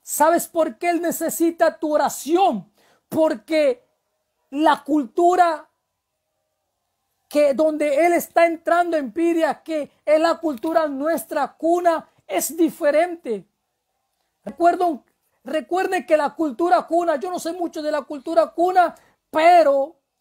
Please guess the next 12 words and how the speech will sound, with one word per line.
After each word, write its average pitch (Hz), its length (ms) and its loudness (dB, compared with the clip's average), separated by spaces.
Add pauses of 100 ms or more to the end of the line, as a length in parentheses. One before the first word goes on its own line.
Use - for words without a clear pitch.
(160)
la 262 240 -6
cultura 311 500 -2
cuna 339 480 0 (640)
adoran 302 520 0
muchos 330 480 -6
a 269 100 -2
los 247 260 -4
nuchus, 294 800 -8 (920)
o 294 260 0
tienen 339 340 -2
una, 339 420 -2 (320)
una 302 300 -4